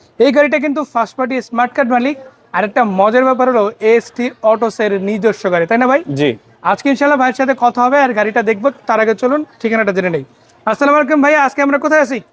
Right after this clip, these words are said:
Speaker 2: ওয়ালাইকুম আসসালাম। জি, আজকে আমরা বাবর রোডে আছি।
Speaker 1: বাবর রোড, আর এইখানে বলে রাখি এটা কিন্তু ভাই নিজের বাসা, বাসার সামনেই আপনারা এসে গাড়িগুলো দেখতে পারবেন।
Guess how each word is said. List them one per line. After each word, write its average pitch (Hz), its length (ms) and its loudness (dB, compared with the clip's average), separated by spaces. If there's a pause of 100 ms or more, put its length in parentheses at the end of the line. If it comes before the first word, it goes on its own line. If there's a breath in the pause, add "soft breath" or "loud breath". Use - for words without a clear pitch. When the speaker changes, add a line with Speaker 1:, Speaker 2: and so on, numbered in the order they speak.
Speaker 2:
ওয়ালাইকুম 170 400 0
আসসালাম। 160 460 2
জি, 151 160 2
আজকে 160 260 0
আমরা 165 220 2
বাবর 156 240 2
রোডে 151 200 2
আছি। - 240 -4 (240)
Speaker 1:
বাবর 196 320 2
রোড, 269 180 2
আর 254 100 2
এইখানে 247 320 -2
বলে 262 200 0
রাখি 262 200 0
এটা 254 140 -2
কিন্তু 262 200 -6
ভাই 240 180 -2
নিজের 226 320 -2
বাসা, 220 380 0 (440 soft breath)
বাসার 175 260 -2
সামনেই 233 440 0
আপনারা 226 260 0
এসে 214 180 -2
গাড়িগুলো 202 320 0
দেখতে 196 280 -2
পারবেন। 233 300 0